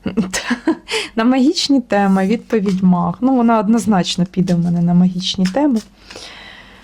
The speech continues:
Так, вона створена штучним інтелектом, за допомогою штучного інтелекту чи мальована автором,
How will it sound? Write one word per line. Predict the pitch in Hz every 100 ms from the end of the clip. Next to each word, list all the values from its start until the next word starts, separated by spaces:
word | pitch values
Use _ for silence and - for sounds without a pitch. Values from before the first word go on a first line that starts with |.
| - - - - _ _
Так, | - 247 226 220 - - - - - - - -
вона | 214 214 185
створена | 185 - 208 190 175 170
штучним | 180 - 190 - 185 185
інтелектом, | 208 190 240 269 339 339 - 180 185 185 - _ _ _ _ _ _ _ -
за | 185
допомогою | 196 190 214 196 180 185
штучного | 190 190 214 202 214
інтелекту | 214 285 381 - 185
чи | 185 302
мальована | 269 185 214 240 220 208 -
автором, | 180 165 - 180 175 180